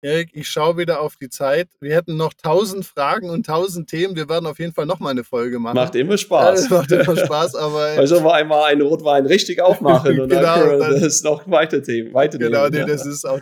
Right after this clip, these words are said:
Speaker 1: das Ziel, dass wir in Zukunft das auch mal auf den Abend verlegen. Aber es hat mich auf jeden Fall super gefreut. Vielen lieben Dank für diesen Einblick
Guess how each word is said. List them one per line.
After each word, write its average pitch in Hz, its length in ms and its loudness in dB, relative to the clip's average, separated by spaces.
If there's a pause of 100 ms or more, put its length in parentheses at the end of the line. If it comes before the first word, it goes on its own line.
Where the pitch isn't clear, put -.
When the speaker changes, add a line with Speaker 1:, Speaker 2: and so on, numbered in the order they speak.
Speaker 1:
das 127 160 -12
Ziel, 147 160 -14
dass 131 200 -8
wir 135 120 -8
in 127 100 -8
Zukunft 139 420 -16
das 135 160 -12
auch 135 180 -8
mal 123 180 -6
auf 127 160 -8
den 123 140 -10
Abend 139 300 -8
verlegen. 147 380 -12 (300)
Aber 190 100 0
es 180 80 -4
hat 185 140 0
mich 175 100 -4
auf 160 100 -2
jeden 170 180 -8
Fall 160 140 -4
super 185 300 -10
gefreut. 175 480 -6
Vielen 175 240 -12
lieben 160 240 -14
Dank 165 220 -10
für 165 100 -16
diesen 151 220 -16
Einblick 175 400 -14